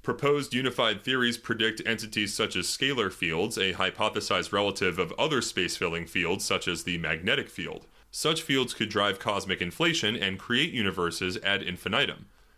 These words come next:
These theories are well-grounded theoretically, but the nature of the hypothesized fields is unknown, and experimentalists have yet to demonstrate their existence, let alone measure their supposed properties.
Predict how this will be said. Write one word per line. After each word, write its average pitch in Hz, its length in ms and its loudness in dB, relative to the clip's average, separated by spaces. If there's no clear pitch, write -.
These 117 240 2
theories 127 400 0
are 107 120 4
well-grounded 110 800 2
theoretically, 110 600 2
but 107 220 0
the 104 80 2
nature 156 420 0
of 123 100 0
the 113 120 0
hypothesized 113 760 0
fields 123 380 0
is 92 260 2
unknown, 104 540 0
and 95 340 0
experimentalists 107 880 0
have 104 180 0
yet 135 180 2
to - 100 -6
demonstrate 107 600 0
their 87 160 2
existence, 87 680 -4
let 101 160 2
alone 95 340 2
measure 107 320 2
their 87 180 0
supposed 87 540 -2
properties. 123 640 -4